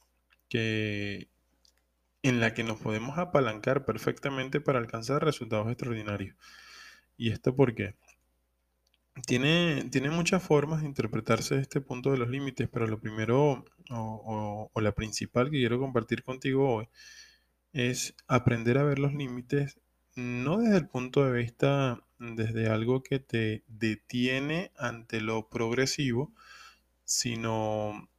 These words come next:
también algo que te pueda detener ante lo que te contrae, lo que no te expande. ¿Y qué quiero decir con esto?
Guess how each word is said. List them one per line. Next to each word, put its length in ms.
también 640
algo 300
que 100
te 120
pueda 300
detener 760
ante 400
lo 420
que 840
te 160
contrae, 720
lo 220
que 100
no 160
te 100
expande. 560
¿Y 480
qué 140
quiero 180
decir 240
con 160
esto? 520